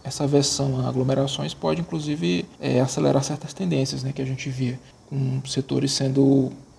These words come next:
sendo convertidos pra, entrando no espaço virtual, né? Então a gente tava falando aí de comércio eletrônico, de telemedicina, que é uma coisa talvez recente, educação à distância, são todos setores que podem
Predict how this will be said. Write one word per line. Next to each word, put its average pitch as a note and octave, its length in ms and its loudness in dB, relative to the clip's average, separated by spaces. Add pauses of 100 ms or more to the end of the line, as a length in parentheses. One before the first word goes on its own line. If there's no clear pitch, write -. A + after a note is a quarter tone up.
(120)
sendo C3+ 180 -4
convertidos C#3 760 2
pra, C#3+ 520 0 (440)
entrando C#3 240 0
no C#3 60 2
espaço C#3 340 -2
virtual, B2+ 460 0
né? C3 180 -6 (200)
Então B2+ 160 -6
a B2+ 60 -2
gente C3 220 -6
tava B2+ 160 -4
falando B2+ 420 -2
aí B2+ 80 0
de C3+ 80 -6
comércio C3 380 -4
eletrônico, C#3+ 640 -4
de C#3 440 -2 (240)
telemedicina, C#3 960 6
que - 80 -18
é C#3 40 -8
uma C3+ 60 -8
coisa C#3 400 -8 (240)
talvez C3+ 240 -4
recente, C3+ 560 -6 (520)
educação C3+ 400 -4
à C#3 40 0
distância, C#3+ 600 -2
são - 160 -10
todos D3+ 260 -6
setores C#3+ 360 -6
que D3+ 100 -6
podem D3 720 0